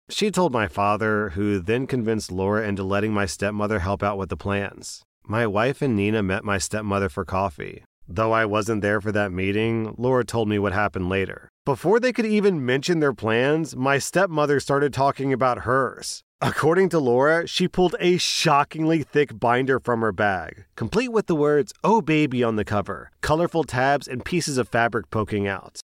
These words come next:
And she skipped straight to the shower section. The baby shower section was short compared to the rest of the binder, but it was still long,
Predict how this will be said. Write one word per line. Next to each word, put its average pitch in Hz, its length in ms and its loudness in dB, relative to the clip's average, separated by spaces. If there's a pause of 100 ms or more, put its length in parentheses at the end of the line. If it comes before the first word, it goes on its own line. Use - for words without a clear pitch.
And 139 340 0
she 156 180 2
skipped - 360 -2
straight 135 400 0
to 143 100 -4
the 131 100 2
shower 123 380 0
section. - 640 -6 (180)
The 117 180 0
baby 117 400 0
shower 131 380 2
section 127 600 0
was 120 180 2
short 123 320 0
compared 113 400 -2
to 113 80 -4
the 104 100 0
rest 107 300 -2
of 104 60 -6
the 101 100 0
binder, 90 560 -2
but 131 180 -4
it 143 120 0
was 120 160 0
still 110 280 0
long, 98 520 -2